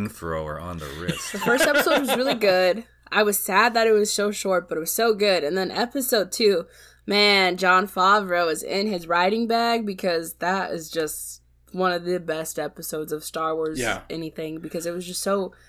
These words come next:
Speaker 2: it was so good. And I wonder how much of it was, like, you know, Tamura being like, "Well, we need to, like, you know, do this for the indigenous people," and, like, 'cause it very much felt like a, an indigenous rights episode.
Speaker 3: Absolutely.
Speaker 2: And, and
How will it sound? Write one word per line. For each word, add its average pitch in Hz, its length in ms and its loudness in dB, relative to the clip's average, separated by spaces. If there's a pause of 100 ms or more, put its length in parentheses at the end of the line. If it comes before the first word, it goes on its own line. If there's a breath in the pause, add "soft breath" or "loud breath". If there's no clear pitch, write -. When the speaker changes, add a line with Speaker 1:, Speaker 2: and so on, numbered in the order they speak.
(300 loud breath)
Speaker 2:
it - 40 -4
was 190 100 -2
so 220 160 4
good. 175 240 2
And 180 180 0
I 185 120 0
wonder 208 300 0
how 202 200 2
much 185 320 0
of 170 160 -4
it 170 160 0
was, 170 180 -4
like, 165 340 -6 (400 soft breath)
you - 100 -6
know, 165 160 0
Tamura 175 480 -2
being 170 160 -6
like, 165 220 -8
"Well, 180 160 0
we 208 100 0
need 202 220 -2
to, 208 80 -2
like, 190 200 -2 (180)
you 202 120 -2
know, 160 380 -8 (100)
do 202 140 2
this 185 180 0
for 180 220 -2
the 175 160 -4
indigenous 170 600 -6
people," 160 520 -8
and, 160 200 -6
like, 156 360 -8
'cause 196 280 -6
it 208 160 0
very 185 220 0
much 165 300 -8
felt 156 240 -6
like 156 200 -8
a, 151 300 -8
an 165 180 -8
indigenous 160 640 -10
rights - 520 -10 (400 soft breath)
episode. 175 500 -2
Speaker 3:
Absolutely. 160 460 0 (120)
Speaker 2:
And, - 100 -16 (440 soft breath)
and 185 320 -2